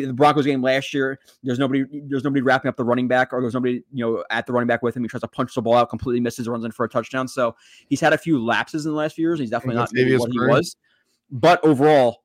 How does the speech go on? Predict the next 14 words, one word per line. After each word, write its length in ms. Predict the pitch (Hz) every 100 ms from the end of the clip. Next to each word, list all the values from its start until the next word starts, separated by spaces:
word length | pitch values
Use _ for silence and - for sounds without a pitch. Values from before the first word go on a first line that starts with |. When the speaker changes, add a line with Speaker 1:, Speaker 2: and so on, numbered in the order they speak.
| _ _
Speaker 1:
still, 720 | - - 165 143 127 113 -
this 320 | 123 156 143
game 400 | 156 139 123 123
specifically, 420 | - 135 127 117
I 60 | 110
think, 160 | 120
was 180 | 110 104
Mosley's 520 | 104 123 113 110 110
best 240 | 98 110 -
game, 140 | 110
and 60 | 107
then 80 | 101
Quincy 380 | - 110 -
has 100 | 104